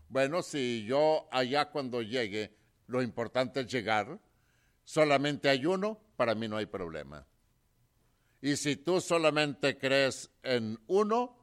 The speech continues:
y cuando llegas allá están tres, para ti va a haber problema. Aceptemos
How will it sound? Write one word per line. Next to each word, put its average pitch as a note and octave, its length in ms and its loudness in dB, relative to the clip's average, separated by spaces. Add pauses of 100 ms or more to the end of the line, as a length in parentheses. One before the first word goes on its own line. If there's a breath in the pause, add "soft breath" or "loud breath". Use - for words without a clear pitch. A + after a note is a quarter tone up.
(160)
y A#2+ 120 -6
cuando A#2+ 280 -4
llegas B2+ 460 0
allá A#2 220 0
están B2 280 -6
tres, - 440 -8 (1080)
para G#2+ 240 0
ti G#2+ 160 -8
va G2 180 -4
a - 20 -2
haber F#2 200 -6
problema. C#2 480 -16 (800 soft breath)
Aceptemos C#3 880 -4